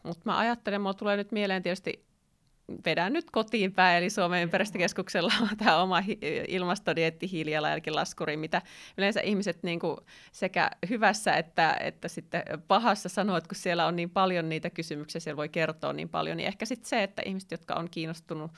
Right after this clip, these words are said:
ja haluaa sit aika tarkkaan kuvata sitä omaa kulutustaan, niin se on niinku sitten se.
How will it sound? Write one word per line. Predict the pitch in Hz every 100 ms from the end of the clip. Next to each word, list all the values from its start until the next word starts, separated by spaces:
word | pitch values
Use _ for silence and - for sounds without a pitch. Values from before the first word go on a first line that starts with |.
| - - - -
ja | 151
haluaa | 170 156 147
sit | 165 160
aika | 160 156
tarkkaan | 156 151 - -
kuvata | - - - -
sitä | - - -
omaa | - 175 -
kulutustaan, | - 165 170 180 - 156
niin | 165
se | 180 190
on | 160
niinku | 156 160
sitten | 165 - 165
se. | -